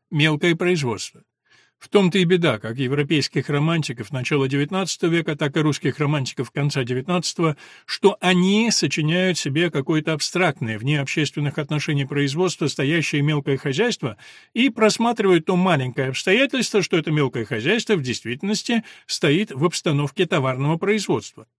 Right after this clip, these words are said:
Как мелкое хозяйство европейского континента тысяча восемьсот двадцатых годов, так и русское крестьянское хозяйство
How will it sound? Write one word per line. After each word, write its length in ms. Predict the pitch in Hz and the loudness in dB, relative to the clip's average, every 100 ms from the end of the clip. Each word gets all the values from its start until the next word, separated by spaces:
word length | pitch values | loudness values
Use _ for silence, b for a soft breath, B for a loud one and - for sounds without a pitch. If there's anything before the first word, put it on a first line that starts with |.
| _ _ | _ _
Как 200 | - 196 | -2 2
мелкое 340 | 220 185 180 170 | 4 6 6 4
хозяйство 520 | 185 175 180 143 180 | 4 4 4 4 4
европейского 640 | 170 170 175 151 - 151 | 6 6 4 2 4 2
континента 760 | 151 165 156 185 175 135 117 135 | 4 2 4 4 4 0 -2 -6
тысяча 540 | - 190 - 156 - | 2 2 4 2 2
восемьсот 560 | 160 147 175 156 165 127 | 2 2 2 2 0 0
двадцатых 640 | 139 156 - 262 262 262 | 0 0 0 -2 0 0
годов, 340 | 214 226 247 - | 0 2 0 2
так 240 | 208 185 | 2 4
и 40 | |
русское 420 | 202 214 - 190 185 | 4 4 4 4 4
крестьянское 720 | 202 185 - 147 110 - 113 | 4 0 0 -2 -2 -6 -8
хозяйство 640 | - 131 175 226 - 226 | -4 0 2 2 2 0